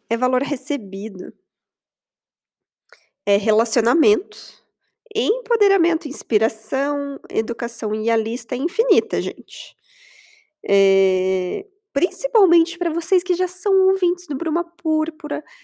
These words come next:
já tão, assim, carecas de saber sobre o que que é uma construção de uma marca temporal, humanizada, né?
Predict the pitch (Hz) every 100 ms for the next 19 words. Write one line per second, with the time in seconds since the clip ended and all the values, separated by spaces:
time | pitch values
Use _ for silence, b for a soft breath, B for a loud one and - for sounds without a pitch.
0 | B 269 247 240 311 359 - 320 302 294
1 | 202 - _ _ - 381 285 330 339 320
2 | 320 311 302 214 208 214 - B - -
3 | 262 226 247 254 - 320 359 311 370 349
4 | - 339 - 294 - - 359 359 269 214
5 | 233 - 247 233 220 185 175 208 208 B
6 | B B B - 277 285 277 233 208 196
7 | 196 254 214 190 202 320